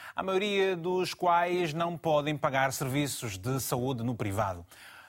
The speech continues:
No entanto, acho que os serviços mínimos deviam ser assegurados. Estão assegurados. O Vítor Pan-, Vítor Mpanzo, eh, no Cunene, na província de Cunene, em Angola, escreve o seguinte:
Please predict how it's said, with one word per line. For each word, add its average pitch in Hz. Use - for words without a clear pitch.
No 175
entanto, 202
acho 147
que 160
os 135
serviços 113
mínimos 151
deviam 127
ser 120
assegurados. 120
Estão 160
assegurados. 104
O 165
Vítor 190
Pan-, 185
Vítor 175
Mpanzo, 131
eh, 113
no 113
Cunene, 156
na 143
província 107
de 92
Cunene, 147
em 127
Angola, 143
escreve 131
o -
seguinte: 165